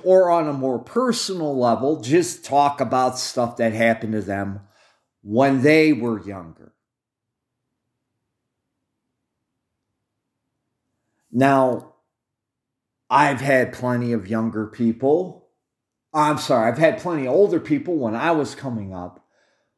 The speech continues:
who, when they were talking about themselves, and it just, it's just the type of person that I am, I would just shut up and listen to 'em, because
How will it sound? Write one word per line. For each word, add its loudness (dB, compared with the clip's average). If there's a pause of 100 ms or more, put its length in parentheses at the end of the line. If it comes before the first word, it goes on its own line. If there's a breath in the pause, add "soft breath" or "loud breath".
(720)
who, 4 (2500)
when 4
they 4
were -2
talking -2
about -2
themselves, -8 (720)
and 4
it -4
just, 2
it's -2
just 0
the -6
type 2
of -8
person -6
that -8
I 2
am, -4
I 0
would 0
just -4
shut 2
up -2
and -4
listen -2
to -4
'em, -8
because 0